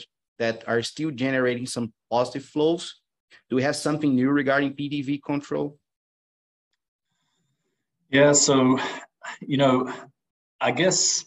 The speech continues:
Speaker 2: I would not have a forecast for thinking that it was going to be worse as we move ahead. I, I certainly like the trend of it receding a bit.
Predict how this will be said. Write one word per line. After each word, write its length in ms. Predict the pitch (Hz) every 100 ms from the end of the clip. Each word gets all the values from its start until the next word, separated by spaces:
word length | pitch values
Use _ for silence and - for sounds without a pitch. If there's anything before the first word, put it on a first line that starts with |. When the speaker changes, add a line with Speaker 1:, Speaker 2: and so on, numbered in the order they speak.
| _
Speaker 2:
I 140 | 120 123
would 320 | 123 110 92
not 640 | 101 101 101 117 - - - _ _ _ _ _ _ _ _
have 440 | - 113 113 110
a 360 | 104 95 95 92 - -
forecast 840 | 107 123 123 110 107 107 107 -
for 580 | - - 101 98 95 95
thinking 420 | 92 110 107 104
that 140 | 95 95
it 120 | 95
was 280 | 98 92 -
going 320 | 95 95 95
to 80 | 92
be 240 | 95 92
worse 500 | 90 85 90 98 -
as 200 | 101 95
we 80 | 98
move 240 | 95 98 95
ahead. 360 | 92 95 98
I, 200 | 95 95 -
I 60 | 95
certainly 380 | - 107 101 92
like 340 | 92 92 - 101
the 160 | 92
trend 420 | 90 - 95 98
of 140 | 92 90
it 180 | 90 - _ _ - - - _ _ -
receding 840 | 98 95 - 110 107 113 113 120
a 100 | 117
bit. 480 | 110 120 127 - -